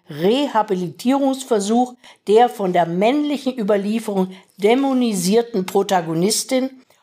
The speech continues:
und der Diskussion der Möglichkeit einer zwischengeschlechtlichen Synthese einerseits zur Fortschreitung einer weiblichen Genealogie bei, andererseits zur Überbrückung der Opposition zwischen beiden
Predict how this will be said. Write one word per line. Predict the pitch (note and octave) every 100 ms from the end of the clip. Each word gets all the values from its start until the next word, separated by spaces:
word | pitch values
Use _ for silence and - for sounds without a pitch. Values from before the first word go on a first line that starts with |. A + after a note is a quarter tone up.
| _ F#3
und | F3+
der | F#3 E3+
Diskussion | - B3+ - - F#3 - F#3 G#3+ G3
der | E3
Möglichkeit | E3 A3 - A#3 - - G3+ G3 - - -
einer | E3+ E3 D#3
zwischengeschlechtlichen | - - A#3 - G#3+ D#3 - E3 F#3+ G3+ - E3+ F3 - -
Synthese | - E3 E3+ F3 A#3+ B3+ F#3 D#3+ E3+ F#3 - _
einerseits | - G#3 D4+ A#3+ D#3+ C#3 E3 -
zur | D#3+
Fortschreitung | D3 E3 E3+ F#3 - G#3+ A3 C4 C4+ - _ _
einer | - E3+ D#3 D3
weiblichen | D3+ F#3 - A#3 G#3 F3+
Genealogie | D#3+ E3 F3+ D#3 C#3+ C3 E3+ G#3
bei, | G#3+ C4 C#4+ D#4+ _ _ _ _ _
andererseits | E3+ G3+ G#3+ A3+ A#3+ A#3+ A#3 B3 B3+ -
zur | - -
Überbrückung | D#3 D3 - D#3+ G#3+ - C#4+ C#4 - _ _ -
der | E3 A3
Opposition | - D#3+ C#3 C#3+ - F#3+ A3 A#3+ B3+ B3 - -
zwischen | E3 C#3 D#3+ C3
beiden | D3 E3 F3 F#3 F#3 F#3